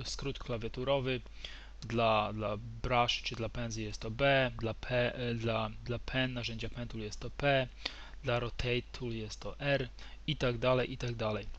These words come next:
No i oczywiście możemy sobie przyciskać, czy tam zmieniać każde narzędzie, wybierając tutaj ikonkę, bądź na klawiaturze literkę. E, pytanie jest, w jaki sposób przejść z jednego narzędzia do drugiego tymczasowo.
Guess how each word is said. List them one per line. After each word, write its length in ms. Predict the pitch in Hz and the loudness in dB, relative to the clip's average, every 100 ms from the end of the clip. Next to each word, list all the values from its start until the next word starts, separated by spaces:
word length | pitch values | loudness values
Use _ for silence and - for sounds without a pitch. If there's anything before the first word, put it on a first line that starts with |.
| - - - - - - | -10 -14 -14 -14 -12 -4
No 100 | 147 | 2
i 40 | 147 | 2
oczywiście 440 | - 143 143 151 | 2 0 0 0
możemy 300 | 131 131 135 | 0 -2 -2
sobie 260 | - 123 117 | -2 -2 -2
przyciskać, 640 | - - 151 139 - 127 | -4 0 2 2 0 -2
czy 100 | - | -2
tam 200 | 127 117 | -4 -4
zmieniać 460 | 107 135 131 120 - | -4 -2 0 0 0
każde 260 | 131 123 | -2 -2
narzędzie, 460 | 120 117 131 127 120 | -4 -2 -2 -2 -2
wybierając 540 | 120 113 120 117 113 | -2 -2 0 -2 -4
tutaj 280 | 135 123 120 | -6 -4 -4
ikonkę, 480 | 139 - 156 147 143 | -4 0 0 0 -2
bądź 280 | 123 127 - | -2 -2 -4
na 100 | 123 | -4
klawiaturze 500 | 123 120 127 113 123 - - - - - | -4 -4 -4 -2 -4 -6 -12 -10 -10 -4
literkę. 640 | 135 123 139 120 - 113 - - - - - - | -2 4 6 6 4 -4 -6 -10 -10 -10 -10 0
E, 200 | 131 127 | 4 4
pytanie 420 | - 151 175 180 | 2 4 4 6
jest, 160 | 156 - | 2 2
w 20 | |
jaki 240 | - - | 0 0
sposób 440 | 170 - 165 - 147 | -4 0 0 0 -2
przejść 300 | - 170 135 | 0 2 0
z 100 | 120 | 2
jednego 420 | 147 151 165 151 131 - - | 2 2 2 0 -2 -6 -4
narzędzia 400 | 143 135 147 135 | 0 0 0 -2
do 100 | 135 | -2
drugiego 440 | 127 127 147 139 | -2 2 2 0
tymczasowo. 680 | - 143 - - 131 113 | -2 -2 -2 -2 -2 -2